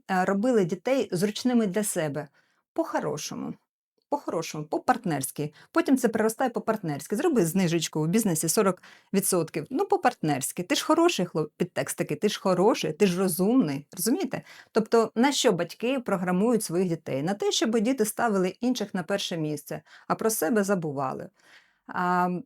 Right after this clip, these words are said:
вони програмують на те, щоби діти були слухняними, ну, щоби були зручними для батьків,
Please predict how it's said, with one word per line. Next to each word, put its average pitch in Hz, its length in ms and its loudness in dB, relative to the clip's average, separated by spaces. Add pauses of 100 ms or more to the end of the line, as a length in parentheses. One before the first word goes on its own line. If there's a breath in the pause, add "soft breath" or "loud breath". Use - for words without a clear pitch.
вони 226 220 4
програмують 220 480 2
на 202 100 -4
те, 233 320 4
щоби 180 800 -2
діти 208 280 0
були 208 200 0
слухняними, 196 840 -2
ну, 254 100 -2
щоби 240 360 2
були 220 260 2
зручними 185 540 0
для 139 160 -4
батьків, 147 460 -10